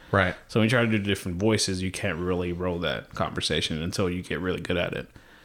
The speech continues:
Speaker 2: Um, but yeah, I mean, I think as far as for writing that goes and music, I mean, Blink one eighty-two was m-, one of the biggest reasons why I started playing guitar.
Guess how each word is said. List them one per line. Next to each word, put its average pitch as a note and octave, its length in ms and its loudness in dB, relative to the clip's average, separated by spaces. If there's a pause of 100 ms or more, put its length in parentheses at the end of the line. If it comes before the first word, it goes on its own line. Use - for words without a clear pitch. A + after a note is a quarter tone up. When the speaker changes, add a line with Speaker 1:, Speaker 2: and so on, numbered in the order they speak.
(540)
Speaker 2:
Um, E2+ 480 0 (640)
but G2 80 2
yeah, B2 260 6
I G#2 60 4
mean, F#2+ 340 2 (560)
I A#2+ 40 4
think A#2+ 200 4
as G2+ 120 4
far G#2+ 160 6
as - 100 2
for G#2 100 -2
writing G2 300 6
that F#2 140 2
goes F#2 320 2
and F2 120 0
music, F#2+ 380 2 (280)
I G#2+ 100 -2
mean, F#2 260 -2
Blink G#2 240 2
one F#2+ 100 2
eighty-two F#2 220 2
was F#2+ 140 2
m-, F#2+ 340 0
one G2+ 140 2
of F#2 40 0
the F#2 60 -2
biggest F#2 300 2
reasons F#2+ 360 2
why F2+ 140 2
I F2+ 40 2
started - 280 -4
playing F#2 300 2
guitar. F2+ 460 0